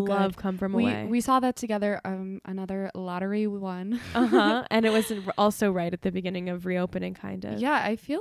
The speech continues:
Speaker 1: like
Speaker 2: It was
Speaker 1: that
Speaker 2: maybe the
Speaker 1: was
Speaker 2: second
Speaker 1: the
Speaker 2: show
Speaker 1: second
Speaker 2: we
Speaker 1: show.
Speaker 2: saw, right?
Speaker 1: Yeah, I think it was the second show that we saw together. We had no expectations based. I really, I, at least I, like, didn't really have any expectations for
Speaker 2: I
Speaker 1: it.
Speaker 2: had,
Speaker 1: I heard
Speaker 2: I
Speaker 1: it was great,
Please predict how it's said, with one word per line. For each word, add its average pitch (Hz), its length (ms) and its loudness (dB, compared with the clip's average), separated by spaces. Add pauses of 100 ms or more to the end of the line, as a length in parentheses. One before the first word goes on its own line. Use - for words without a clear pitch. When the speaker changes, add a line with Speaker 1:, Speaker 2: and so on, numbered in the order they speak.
Speaker 1:
like 480 220 -4
Speaker 2:
It - 80 6
was 247 180 6
Speaker 1:
that 240 40 -4
Speaker 2:
maybe 277 180 2
the 302 80 -6
Speaker 1:
was 277 60 -2
Speaker 2:
second 254 260 0
Speaker 1:
the 254 60 0
Speaker 2:
show 254 160 0
Speaker 1:
second 233 140 0
Speaker 2:
we 233 60 0
Speaker 1:
show. 254 140 0
Speaker 2:
saw, 185 140 2
right? 185 200 -2
Speaker 1:
Yeah, 240 140 0
I 233 60 2
think 233 160 -4
it 269 100 -4
was 247 160 -2
the 233 100 -10
second 214 380 -6
show 214 280 -2
that 202 140 -4
we 196 120 -6
saw 196 180 -6
together. 185 560 -8 (160)
We 226 220 2
had 247 240 2
no 196 320 0
expectations 190 1000 -6
based. 180 340 -10
I 262 200 6
really, 349 340 4 (380)
I, 202 180 2
at 196 100 -2
least 208 240 -2
I, 202 220 6
like, 202 240 -2
didn't 202 200 -4
really 196 180 0
have 190 180 -2
any 180 220 -4
expectations 214 640 -6
for 269 60 4
Speaker 2:
I 294 60 6
Speaker 1:
it. 294 80 2
Speaker 2:
had, 339 180 2
Speaker 1:
I 269 120 8
heard 330 180 10
Speaker 2:
I 440 60 10
Speaker 1:
it 294 40 2
was 277 160 4
great, 208 460 -4